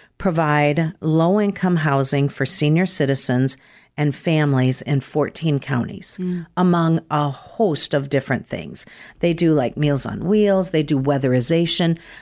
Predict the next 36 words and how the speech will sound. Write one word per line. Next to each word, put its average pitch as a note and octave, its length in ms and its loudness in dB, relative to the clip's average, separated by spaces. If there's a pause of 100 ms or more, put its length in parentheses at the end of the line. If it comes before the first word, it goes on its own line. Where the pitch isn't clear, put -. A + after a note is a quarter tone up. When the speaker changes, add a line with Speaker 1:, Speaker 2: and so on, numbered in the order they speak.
Speaker 1:
they G3+ 200 2
do G3+ 200 2
whatever D3+ 300 2
they C3+ 140 2
can E3 380 0
to - 100 -4
keep - 340 -2
people C#3+ 340 -2
in C3+ 180 2
the C#3 80 0
homes C3+ 360 0
that A#2 160 -2
they B2 160 0
have D#3+ 480 0 (400)
and E3+ 220 0
to E3 80 2
help D3+ 260 2
people C3 580 0 (460)
get C#3+ 260 0
by C#3 380 0
and, B2+ 320 0
and C3 380 -2
stay C#3 320 0
housed C3 480 0
and B2+ 320 -4
get - 240 -4
housed. - 480 -8
And D3+ 200 0
they, D3 260 2 (340)
um, C#3+ 260 0
have D3 260 -2
some C#3 480 0 (340)
partnerships D3 580 -2
in, C#3+ 140 0
like, B2+ 240 -2
the, B2 160 -4